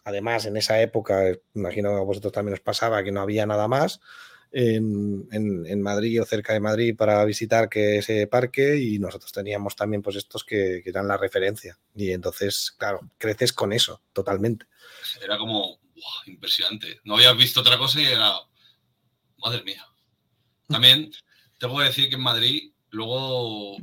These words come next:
Speaker 2: bueno, Montjuïc in-, hizo alguna cosa también guay, ¿sabes? Como cuando pusieron el Wooper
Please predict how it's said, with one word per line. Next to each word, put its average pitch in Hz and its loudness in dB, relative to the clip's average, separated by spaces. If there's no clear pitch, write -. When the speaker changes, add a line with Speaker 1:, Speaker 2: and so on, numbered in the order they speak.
Speaker 2:
bueno, 131 -4
Montjuïc 113 -6
in-, 120 -8
hizo 117 0
alguna 135 -4
cosa 123 -4
también 117 -6
guay, 101 -4
¿sabes? 107 -10
Como 95 -12
cuando 95 -8
pusieron 101 -8
el 90 -14
Wooper 104 -10